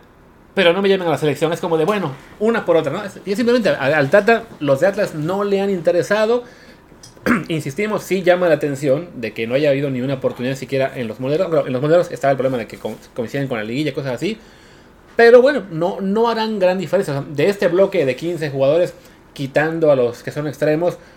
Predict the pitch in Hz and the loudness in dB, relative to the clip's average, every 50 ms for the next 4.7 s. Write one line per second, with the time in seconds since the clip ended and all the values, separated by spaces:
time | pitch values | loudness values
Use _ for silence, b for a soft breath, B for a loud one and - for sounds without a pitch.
0 | B B - - 120 139 160 147 - - - 123 117 - 156 160 175 165 156 165 | B B -6 -2 0 0 0 0 -2 -6 -8 -8 -8 -6 -4 -4 -2 0 0 0
1 | 185 180 151 135 120 117 - - 160 160 156 139 - 123 117 135 147 143 139 120 | 0 0 0 -2 -2 -4 0 0 0 0 0 0 -4 -4 -4 -4 -2 -2 -2 -2
2 | - 123 135 170 185 185 185 180 B B B B 107 110 - - 139 127 117 110 | 0 -2 -2 0 0 -2 -2 -4 B B B B -10 -8 -4 0 0 2 2 0
3 | 101 - 156 196 202 185 180 175 175 - 131 - - 127 117 - - 123 120 120 | -2 -2 0 0 2 4 4 4 2 2 -2 -6 -6 -6 -6 -4 -4 -4 -2 -2
4 | 117 107 104 104 104 - 143 160 170 180 180 175 170 | -2 -2 -2 -2 0 0 2 2 2 2 0 -2 -6